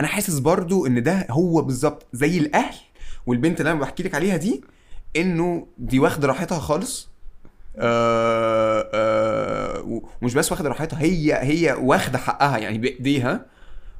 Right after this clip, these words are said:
و-، والناحية التانية ال-، ال-، ال-، ال-، إيه، الديفنس mechanism بتاع الم-، المجتمع اللي،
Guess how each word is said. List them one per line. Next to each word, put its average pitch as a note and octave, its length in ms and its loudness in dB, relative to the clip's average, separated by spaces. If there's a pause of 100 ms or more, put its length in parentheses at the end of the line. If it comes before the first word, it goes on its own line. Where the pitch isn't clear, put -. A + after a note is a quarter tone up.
(200)
و-، E3+ 460 4
والناحية E3 260 2
التانية F3+ 360 2
ال-، C3 400 2
ال-، A#2+ 240 2
ال-، A2 280 -2
ال-، B2 260 -2
إيه، C3+ 260 0
الديفنس A#2+ 760 0
mechanism D#3+ 640 0
بتاع A#2 340 0
الم-، A#2 240 0
المجتمع F3+ 640 0
اللي، B2+ 380 4